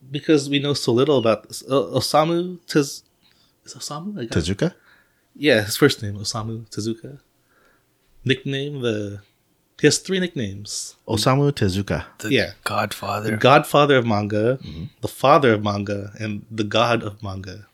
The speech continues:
Speaker 1: My favorite <laughs> nickname. Also, the fourteenth best-selling manga series of all time, which is ahead of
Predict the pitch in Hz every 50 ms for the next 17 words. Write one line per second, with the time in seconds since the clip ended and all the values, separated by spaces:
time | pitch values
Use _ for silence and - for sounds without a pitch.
0 | _ - 113 104 95 - 107 98 98 98 - - _ _ _ _ _ _ _ -
1 | - 104 - _ - 107 98 - 110 101 95 95 98 _ - - - _ _ _
2 | - - - - - - - - - _ _ _ _ _ _ - - - 147 160
3 | - - 202 175 151 135 - - - 151 160 165 165 - - 185 175 175 - -
4 | 131 113 131 127 135 - - - - - 127 131 139 135 127 123 110 113 123 131
5 | 139 147 156 165 147 - - - 160 160 170 175 170 - 113 - - 123 123 127
6 | - - 131 123 139 156 170 185 202 202 202 _ _ _ _ _ _ _ _ _
7 | - 123 123 - - 131 - 123 113 - - 147 143 143 135 131 123 117 120 -
8 | - - -